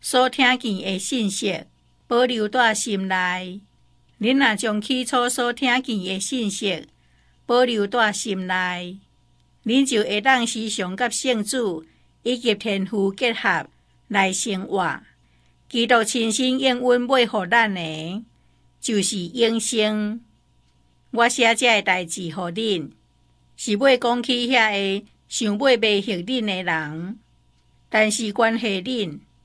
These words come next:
基督已经有赏赐伊的圣灵的恩惠予恁啊。既然伊的圣灵住伫恁内面，恁无需要人甲恁教，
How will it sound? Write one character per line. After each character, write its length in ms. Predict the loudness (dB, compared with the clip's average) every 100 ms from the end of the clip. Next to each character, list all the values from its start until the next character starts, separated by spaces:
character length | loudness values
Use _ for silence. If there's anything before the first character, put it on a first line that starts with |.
| _ _ _ _ _
基 200 | -6 0
督 140 | 2
已 200 | 2 -2
经 200 | 0 0
有 200 | 0 -4
赏 300 | -2 -2 -2
赐 480 | -2 -2 -2 -2 -6 _ _ _
伊 180 | -6 2
的 100 | 2
圣 320 | 2 2 0 0
灵 220 | -2 -2
的 60 | -4
恩 380 | -4 -4 -4
惠 180 | -2 -4
予 100 | -4
恁 520 | -2 -4 -2 -4 -2
啊。 260 | -2 -4 -8 _ _ _ _ _ _ _
既 180 | 0 2
然 300 | 2 0 -2
伊 200 | -2 -2
的 100 | 0
圣 300 | 0 0 0
灵 360 | 0 0 -4 0
住 80 |
伫 320 | 2 2 -2 -4
恁 180 | -4
内 300 | -2 -2 -4
面， 500 | -6 -6 -6 -8 -10 -12 _ _ _ _
恁 220 | 0 2 2
无 160 | 0
需 260 | -2 -4 2
要 200 | 2 4
人 260 | 2 -2
甲 160 | -2 -4
恁 260 | -2 -6 -4
教， 340 | -4 -4